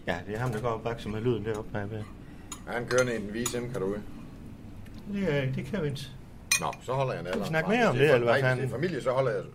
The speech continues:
Speaker 2: så holder jeg sgu en alder
Speaker 1: Nå,
Speaker 2: fra.
Speaker 1: det er godt.
Speaker 2: Ellers så tror jeg sgu, der er styr på det, men det er klart, jeg, jeg bliver i området.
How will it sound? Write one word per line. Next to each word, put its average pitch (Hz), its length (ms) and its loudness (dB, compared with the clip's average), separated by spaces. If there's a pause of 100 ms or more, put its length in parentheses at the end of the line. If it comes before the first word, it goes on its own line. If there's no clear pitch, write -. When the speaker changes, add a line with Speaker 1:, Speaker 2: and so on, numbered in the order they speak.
Speaker 2:
så 113 60 -4
holder 127 160 0
jeg 82 100 -6
sgu - 120 -6
en 85 80 -8
alder 107 220 2
Speaker 1:
Nå, 101 60 -2
Speaker 2:
fra. 92 100 -8 (440)
Speaker 1:
det 143 40 -12
er 120 120 -4
godt. 101 120 -6 (760)
Speaker 2:
Ellers 147 240 6
så 123 80 -2
tror 127 200 6
jeg 104 80 6
sgu, - 140 -8
der 85 200 0
er 78 40 0
styr 110 280 -4
på 90 200 -2
det, 78 100 -8
men 82 100 -4
det 90 80 -4
er 85 40 -10
klart, 110 260 0
jeg, 113 120 2 (100)
jeg 113 140 2
bliver 135 220 2
i 107 80 4
området. 104 460 2